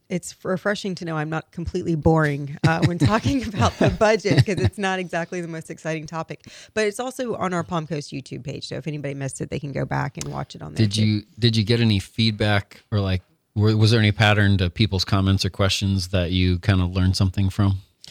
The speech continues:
Speaker 1: You know, I think that people really just want to know that we're being stewards of their tax dollars, and they want transparency. They want to know exactly where their monies are going. And so that's something that we're endeavoring to make more clear. And that was, that was a lot of the, um, p-, the point and purpose of last night.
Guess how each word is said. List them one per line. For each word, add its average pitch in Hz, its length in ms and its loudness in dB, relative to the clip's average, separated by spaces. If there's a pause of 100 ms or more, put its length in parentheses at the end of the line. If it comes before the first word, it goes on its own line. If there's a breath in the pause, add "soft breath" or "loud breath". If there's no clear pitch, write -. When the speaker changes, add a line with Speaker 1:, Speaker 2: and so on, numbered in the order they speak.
(420 loud breath)
Speaker 1:
You 254 100 -2
know, 269 260 -4
I 220 140 -2
think 269 340 -4
that 196 200 0
people 196 340 -4
really 175 300 -2
just 170 240 -6
want 160 200 -8
to 175 60 -10
know 165 160 -2
that 151 100 -6
we're 160 120 -4
being 156 260 -2
stewards 147 480 -4
of 139 80 -4
their 131 140 -6
tax - 320 -12
dollars, - 360 -14
and 214 140 -6
they 262 60 -2
want 294 180 -4
transparency. 160 640 -6
They 151 120 -4
want 175 180 -2
to 175 60 -4
know 165 140 -2
exactly 147 440 -4
where 143 180 -2
their 139 140 -6
monies 139 340 -6
are 196 80 -6
going. 220 360 -8
And 151 120 -6
so 151 120 -6
that's 147 240 -6
something 160 300 -6
that 143 120 -6
we're 151 160 -4
endeavoring 143 520 -4
to 151 100 -6
make 143 200 -6
more 139 180 -6
clear. 143 340 -4
And 139 100 -6
that 135 100 -8
was, - 300 -8
that 175 160 -2
was 170 100 -6
a 156 60 -4
lot 139 240 -4
of 139 200 -8
the, 139 280 -6 (380 soft breath)
um, 139 320 -4 (240)
p-, - 60 4 (120)
the 156 140 0
point 165 340 0
and 147 80 -8
purpose 143 380 -6
of 131 80 -12
last 131 240 -10
night. 123 220 -12